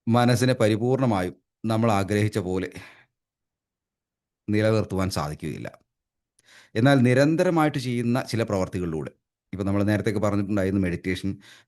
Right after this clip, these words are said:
ബ്രെത്ത് വർക്ക്, ഇങ്ങനെയുള്ള പ്രാക്ടീസൊക്കെ, ജേർണലിംഗ്, ഇതൊക്കെ നമ്മൾ നിരന്തരം ചെയ്യുമ്പോൾ കൃത്യമായിട്ടും അതിൻ്റെ റിസൾട്ട് നമുക്ക് ലഭിക്കും.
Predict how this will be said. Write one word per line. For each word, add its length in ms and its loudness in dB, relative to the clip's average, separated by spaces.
ബ്രെത്ത് 360 -2
വർക്ക്, 280 -4
ഇങ്ങനെയുള്ള 320 0
പ്രാക്ടീസൊക്കെ, 680 -6
ജേർണലിംഗ്, 440 0
ഇതൊക്കെ 300 -4
നമ്മൾ 220 2
നിരന്തരം 460 2
ചെയ്യുമ്പോൾ 340 -2
കൃത്യമായിട്ടും 600 2
അതിൻ്റെ 240 0
റിസൾട്ട് 320 -2
നമുക്ക് 260 -4
ലഭിക്കും. 300 -10